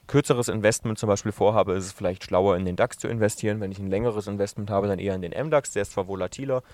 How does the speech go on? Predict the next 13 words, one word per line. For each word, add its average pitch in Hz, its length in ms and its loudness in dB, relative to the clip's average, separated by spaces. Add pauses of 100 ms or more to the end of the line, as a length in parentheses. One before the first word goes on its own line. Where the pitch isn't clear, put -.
(200)
hat - 140 -4
aber 92 220 2
eben 92 200 -8
auch - 200 -6
mehr 87 240 -2
Upside. - 460 -6 (1300)
Ja, 90 120 4
und 98 420 -2
die 101 100 -6
Tagesgewinne 127 680 0
und 135 80 2
Tagesverluste 120 760 -2
sind 113 240 -8